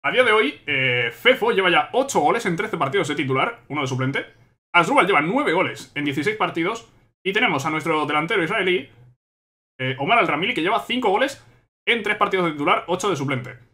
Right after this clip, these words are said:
Así que, eh, ojo que tenemos a nuestros tres delanteros en racha. <laughs> Y es que tenéis que mirar el equipo, ¿eh? Es que detrás de esos tres viene el vacío.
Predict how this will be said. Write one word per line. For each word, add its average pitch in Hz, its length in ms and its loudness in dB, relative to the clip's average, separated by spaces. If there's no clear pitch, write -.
Así 156 160 -2
que, 233 200 0
eh, 127 220 0
ojo 202 180 4
que 185 60 4
tenemos 175 200 0
a 175 40 2
nuestros 156 320 -2
tres 214 180 0
delanteros 151 340 0
en 139 120 0
racha. 226 400 -4
<laughs> - 1040 -8
Y 139 60 0
es 139 40 -4
que 208 120 4
tenéis 180 200 4
que 196 80 4
mirar 202 200 4
el 156 60 4
equipo, 131 260 -2
¿eh? - 120 -14
Es 165 140 -6
que 208 80 0
detrás 156 280 0
de 226 60 -2
esos 170 200 -2
tres 226 360 -4
viene 214 360 0
el 139 140 0
vacío. 120 420 -6